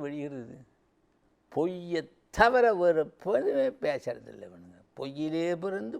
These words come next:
பொய்யிலே வாழ்ந்து, பொய்யிலேயே இருக்கிறானுங்க. அதை அஞ்சுமின்னாரு. பொய் சொல்றதுக்கு பயப்படுங்க. அந்த பய உணர்வு இருந்துச்சுன்னா பொய் பேசுவானே? பேச மாட்டான். இவன்ட்ட பய உயர்வே கிடையாது.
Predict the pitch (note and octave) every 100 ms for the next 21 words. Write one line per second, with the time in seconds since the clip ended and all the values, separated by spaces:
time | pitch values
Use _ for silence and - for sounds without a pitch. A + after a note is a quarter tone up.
0 | - - A#2+ C3+ D#3 E3+ F3 F3+ G3 G#3
1 | - - C#3 F#3+ G#3 - C4+ - - -
2 | - - F#3+ F#3+ _ _ _ _ _ _
3 | _ _ - - _ _ - E3 D3 -
4 | E3+ A3+ A3 A#3+ G#3 F#3+ D#3 A#2 A#2 A#2
5 | _ _ _ _ _ _ _ _ _ -
6 | D3 A#3+ A3 - - F3 F3 F3+ - F3+
7 | D#3 - F3+ A3+ - - D3 B2+ _ _
8 | - _ - F#3 E3 C3 D#3+ G#3+ A#3 F#3
9 | F#3+ G#3+ G3 G3 G3 E3+ G3 F#3 D#3+ G3
10 | D#3+ F3+ F3 F3+ F#3 A3 E4 C4+ A#3+ _
11 | _ _ _ _ _ _ _ _ _ _
12 | - G3+ E3 - - - _ _ _ _
13 | - F3 F3 C#3+ - G#3 A3 C4+ C4+ C4+
14 | C4 C4 B3+ F#3+ G#3 E3+ B2